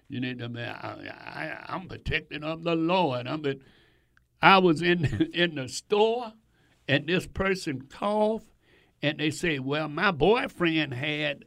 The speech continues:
had it, and he said, 'It's rough, it's rough.'"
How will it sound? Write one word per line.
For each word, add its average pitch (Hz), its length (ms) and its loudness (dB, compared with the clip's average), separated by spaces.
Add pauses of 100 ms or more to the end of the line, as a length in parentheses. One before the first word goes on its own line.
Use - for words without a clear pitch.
had 147 380 0
it, 143 140 -12 (460)
and 110 160 -2
he 190 160 -2
said, 139 420 2
'It's 170 260 2
rough, 117 600 -2 (100)
it's 160 280 0
rough.'" 135 500 -2